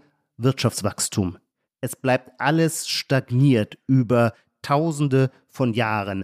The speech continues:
Mal gibt's ein besseres Jahr, weil das Wetter besser ist und bessere Ernten einbringt. Mal gibt's Stürme und Hagel, dann gibt's ein schlechteres Jahr. Aber das ist alles quasi kaum messbar. Und dann passiert mit dem Einbruch der Neuzeit etwas, eine unendliche Entfesselung produktiver Kräfte.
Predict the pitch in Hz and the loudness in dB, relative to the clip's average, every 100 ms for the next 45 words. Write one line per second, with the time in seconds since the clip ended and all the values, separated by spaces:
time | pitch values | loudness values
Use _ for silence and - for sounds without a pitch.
0 | - - 101 107 - - 123 131 143 - | -10 -6 -2 -2 -4 -4 -2 -2 -2 -2
1 | 139 - 127 123 127 127 104 110 113 107 | -4 0 0 2 2 0 -2 0 0 -2
2 | 101 107 - 113 131 135 123 123 127 113 | -6 -8 -8 -6 -2 -2 -2 -2 -2 -4
3 | - 110 113 - 113 - 120 139 117 117 | -6 -6 -4 -4 -4 -2 -2 -2 -4 -2
4 | 123 123 120 117 104 104 113 - - - | 0 0 -4 -4 -4 -4 -8 -12 -14 -8
5 | 123 127 127 127 117 _ _ 117 - 110 | -6 -2 0 -2 -4 _ _ -8 -4 0
6 | 113 117 117 110 110 - 117 131 127 110 | 0 2 0 0 -2 -4 -4 -2 -2 -4
7 | 113 107 107 117 113 123 135 123 - _ | -2 0 0 -2 -2 -4 -2 -2 -4 _
8 | - 123 113 - 113 107 113 113 - 101 | -4 -2 -2 -6 -2 0 0 -2 -6 -10
9 | 85 - _ _ 135 - 196 226 196 - | -10 -14 _ _ -4 0 0 2 -2 -2
10 | 202 175 - 127 - - 139 175 185 - | 0 0 -2 -6 -8 -4 -2 -2 -2 -4
11 | 180 175 170 165 - 120 107 - 123 117 | 0 2 2 0 -2 -4 -4 -4 -6 -6
12 | - 110 - 127 135 - 196 196 185 208 | -4 -6 -4 -4 -4 0 -2 0 -2 -4
13 | 180 156 143 - 175 170 160 151 - 165 | -4 -4 -4 -4 -4 -2 -2 -2 -2 -4
14 | 175 - 156 147 - 170 147 - 107 | -4 -6 -4 -4 -4 -4 -4 -8 -16